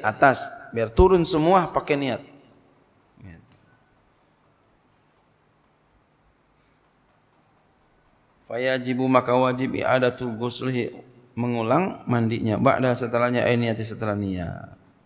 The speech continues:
Asani, yang kedua, ta'mimu zahiri badanihi bil ma'il mu-, al-basharati hatal asbari wa matata wa sya'ari zahiran wa batinan. Yang kedua,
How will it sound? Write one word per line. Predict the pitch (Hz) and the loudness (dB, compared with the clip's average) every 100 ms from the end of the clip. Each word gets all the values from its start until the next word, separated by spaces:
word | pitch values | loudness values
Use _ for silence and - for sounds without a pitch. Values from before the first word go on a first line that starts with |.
| _ _ _ _ _ _ _ _ _ _ | _ _ _ _ _ _ _ _ _ _
Asani, | - 117 110 107 120 117 117 120 117 120 120 120 113 | -6 -6 -4 0 2 2 0 -2 -4 -4 -4 -4 -6
yang | 110 | -4
kedua, | 113 113 113 117 | -6 -4 -4 -4
ta'mimu | 113 - - 131 131 123 117 | -2 -4 -2 -2 -2 -2 -2
zahiri | 113 123 123 123 117 | -2 -2 -2 -2 -2
badanihi | 110 113 131 127 123 117 | -2 0 2 2 -2 -2
bil | 120 | -2
ma'il | 117 135 - 123 | 2 0 0 -6
mu-, | 117 117 - - - _ - - | -4 -6 -8 -20 -20 _ -16 -10
al-basharati | 110 113 117 123 117 117 - 127 - - _ _ _ _ _ _ _ _ | -6 -4 -2 -2 -2 -4 -6 -10 -10 -20 _ _ _ _ _ _ _ _
hatal | 101 110 120 120 - | -8 -4 -4 -4 -4
asbari | 117 - 127 120 120 | -6 -6 -6 -4 -4
wa | 113 | -2
matata | 123 120 127 123 127 117 | -2 -4 -4 -6 -6 -4
wa | 123 120 | 0 -2
sya'ari | 117 - 120 117 98 123 120 - | -2 -6 -6 -4 -4 -6 -6 -10
zahiran | 113 123 123 120 117 | -6 -8 -6 -6 -4
wa | 113 | -4
batinan. | 113 110 104 90 - _ _ _ - _ | -6 -6 -10 -10 -14 _ _ _ -20 _
Yang | 156 185 196 | 4 4 4
kedua, | 202 214 196 - | 4 4 4 2